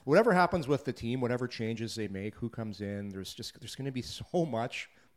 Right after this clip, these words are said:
buzz until that happens. Um, all that stuff will take care of itself in,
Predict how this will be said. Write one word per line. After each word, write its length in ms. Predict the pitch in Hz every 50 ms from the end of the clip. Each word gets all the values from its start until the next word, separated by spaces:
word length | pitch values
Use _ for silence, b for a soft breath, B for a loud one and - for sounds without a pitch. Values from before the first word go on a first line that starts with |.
| - 110 98
buzz 460 | 120 110 107 120 147 170 190 - -
until 280 | 135 120 - 131 127 117
that 200 | 113 107 98 92
happens. 640 | 98 95 95 107 - - 165 196 185 - - b b b b b b b b b b -
Um, 220 | 101 101 104 110 - _
all 180 | - 135 147 147
that 180 | 139 131 120 -
stuff 260 | - - 127 113 -
will 60 | 113
take 280 | 104 - - 104 - -
care 160 | 107 101 101
of 100 | 101 92 98
itself 480 | 90 - - 98 92 95 95 - -
in, 80 | 95